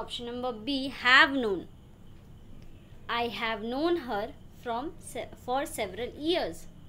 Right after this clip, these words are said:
It dash raining since morning।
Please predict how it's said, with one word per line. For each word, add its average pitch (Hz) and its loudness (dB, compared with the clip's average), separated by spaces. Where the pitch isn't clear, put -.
It 330 6
dash 302 10
raining 320 6
since 320 4
morning। 277 4